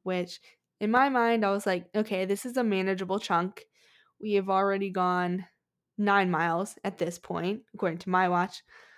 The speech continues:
And they had a sign that said seven point five miles until Outward Bound. And I looked at Lucy and I was like, "We have seven and a half miles left?" And she was like, "I don't know. The spreadsheet said five point eight." And I was like,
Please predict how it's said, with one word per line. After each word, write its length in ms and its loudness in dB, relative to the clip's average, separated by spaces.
And 520 4
they 280 -4
had 360 -6
a 140 -4
sign 680 -2
that 160 -4
said 300 -2
seven 400 -2
point 260 -2
five 240 -2
miles 520 -2
until 280 -2
Outward 420 0
Bound. 400 -8
And 160 0
I 160 6
looked 240 4
at 120 2
Lucy 480 -2
and 120 -4
I 100 -4
was 120 -6
like, 180 -6
"We 160 -4
have 180 0
seven 280 0
and 80 0
a 40 0
half 140 -4
miles 280 0
left?" 200 2
And 140 -14
she 100 -6
was 140 0
like, 260 -2
"I 100 2
don't 160 0
know. 180 10
The 120 4
spreadsheet 440 0
said 180 0
five 200 2
point 180 -4
eight." 140 4
And 80 -2
I 80 0
was 100 -4
like, 240 2